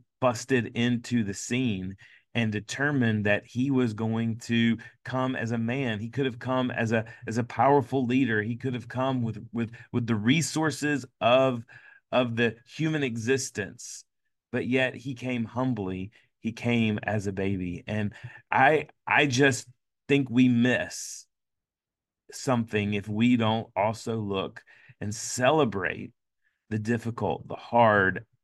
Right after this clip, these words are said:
and not necessarily asking <laughs> for more hard or for more difficult, but thanking the Lord for his provision and his goodness and his kindness, that he never leaves us or forsakes us through the hard. He never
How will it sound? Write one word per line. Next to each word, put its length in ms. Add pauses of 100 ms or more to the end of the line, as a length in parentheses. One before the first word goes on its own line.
(140)
and 240 (460)
not 340
necessarily 800
asking 600
<laughs> 20
for 200
more 260
hard 360
or 120
for 180
more 180
difficult, 580 (680)
but 200
thanking 560
the 100
Lord 560
for 420
his 220
provision 720
and 140
his 160 (160)
goodness 520
and 180
his 200 (100)
kindness, 880 (460)
that 100
he 80
never 240
leaves 360
us 140
or 80
forsakes 520
us 120
through 140
the 100
hard. 360
He 140
never 400